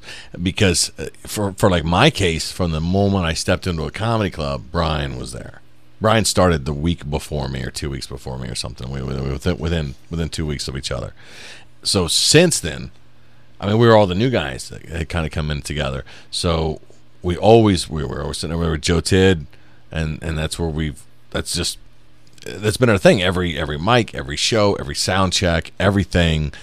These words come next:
that guy's been a part of for me. Uh, he's been a part of every aspect of comedy, writing before you go to shows. And, um, yeah, it was, uh,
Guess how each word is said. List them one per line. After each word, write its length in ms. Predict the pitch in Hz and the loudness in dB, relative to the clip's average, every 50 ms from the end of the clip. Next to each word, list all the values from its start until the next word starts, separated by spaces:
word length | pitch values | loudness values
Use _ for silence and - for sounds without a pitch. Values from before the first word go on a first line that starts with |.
| - - - - - - | -18 -20 -20 -20 -18 -16
that 440 | 80 76 73 73 80 90 87 90 - | -14 -12 -4 0 2 2 4 4 2
guy's 220 | 92 80 82 78 | 2 2 2 2
been 140 | 73 76 73 | 0 -2 -6
a 40 | 69 | -6
part 360 | - - - 98 98 92 87 | -6 -2 2 4 4 6 4
of 180 | 85 78 76 - | 4 2 0 -2
for 140 | - 82 76 | -6 -6 -4
me. 420 | 73 73 73 71 71 73 71 67 - - - - - - - - | -4 -4 -4 -4 -4 -4 -6 -8 -10 -16 -20 -20 -20 -20 -12 -6
Uh, 460 | - 73 71 69 67 67 65 69 - - - | -4 -4 -2 -2 -2 -4 -6 -8 -10 -12 -10
he's 180 | - 92 76 | -8 -8 -6
been 140 | 69 78 73 | -4 -4 -6
a 40 | 71 | -4
part 320 | - - - 87 85 82 78 | -4 -2 0 0 0 2 0
of 420 | 73 71 71 69 69 - - - - - - - - - - - - - - - - - - - | 0 -2 -4 -6 -8 -12 -16 -20 -20 -20 -20 -20 -20 -20 -20 -20 -20 -20 -20 -20 -20 -10 -2 2
every 240 | 110 120 107 107 101 | 4 6 6 6 4
aspect 360 | 95 90 - - 90 82 - | 4 2 0 -2 -4 -4 -6
of 60 | 76 | -6
comedy, 520 | - 95 85 82 76 76 73 76 78 76 - - - - - - - | -4 -2 -2 -2 -2 -2 -4 -4 -4 -6 -8 -12 -14 -16 -16 -12 -4
writing 560 | 107 101 101 101 110 113 113 117 110 104 92 80 - | 2 6 8 10 10 10 10 8 6 4 0 -4 -6
before 300 | - 90 85 - 101 92 87 | -4 -4 -2 0 0 0 0
you 80 | 78 | 0
go 100 | 73 90 | 2 2
to 60 | 104 107 | 2 2
shows. 640 | - - 117 104 98 95 95 92 92 90 - - - - - - - - - - - - | 2 2 2 4 4 4 4 2 2 0 -2 -6 -10 -12 -18 -18 -18 -18 -20 -18 -10 -6
And, 380 | 95 87 85 80 80 80 76 80 | -4 -2 -2 -2 -2 -2 -2 -2
um, 500 | 80 80 78 78 78 73 71 71 76 - - | 0 0 0 -2 -2 -4 -4 -6 -10 -4 2
yeah, 300 | 110 117 135 127 101 78 | 4 6 6 6 4 2
it 180 | - 104 101 90 | -2 -4 -6 -6
was, 380 | 80 95 92 87 85 82 69 | -4 -2 -2 -2 -2 -4 -4
uh, 400 | 76 80 78 73 71 71 69 67 | -4 -4 -4 -2 -2 -4 -4 -6